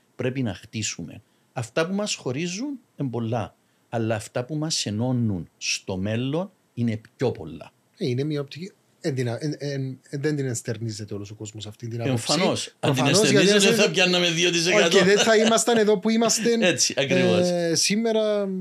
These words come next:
Speaker 2: ως κράτος,
Speaker 1: Ναι,
Speaker 2: ως,
Speaker 1: αλλά
Speaker 2: με το
Speaker 1: κάποιος
Speaker 2: Κυπριακό
Speaker 1: πρέπει να πει αυτά τα
Speaker 2: ουσιαστικά.
Speaker 1: πράγματα. Νομίζω είναι πράγματα τα οποία, ε, στο παγκόσμιο στερέωμα λειτουργούν.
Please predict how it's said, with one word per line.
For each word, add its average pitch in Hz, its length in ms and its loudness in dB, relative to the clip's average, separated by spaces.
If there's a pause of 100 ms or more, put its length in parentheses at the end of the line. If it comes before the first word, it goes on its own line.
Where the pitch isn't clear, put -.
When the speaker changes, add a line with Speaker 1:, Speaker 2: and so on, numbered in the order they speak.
(160)
Speaker 2:
ως - 440 -6 (540)
κράτος, 175 380 0
Speaker 1:
Ναι, 202 60 -2
Speaker 2:
ως, 196 160 -6
Speaker 1:
αλλά 240 100 0
Speaker 2:
με 262 100 4
το 262 100 -4
Speaker 1:
κάποιος 262 280 0
Speaker 2:
Κυπριακό 214 280 4
Speaker 1:
πρέπει 226 240 4
να 226 160 0
πει 226 180 -4
αυτά 220 160 -4
τα 208 80 -2
Speaker 2:
ουσιαστικά. 135 260 0
Speaker 1:
πράγματα. 107 360 -2
Νομίζω 185 440 -4
είναι 208 80 -2
πράγματα 185 560 -4
τα 185 160 -2
οποία, 165 520 -4 (320)
ε, 127 180 -4
στο 120 600 -4
παγκόσμιο 160 520 -4
στερέωμα 113 800 -4
λειτουργούν. 101 720 -8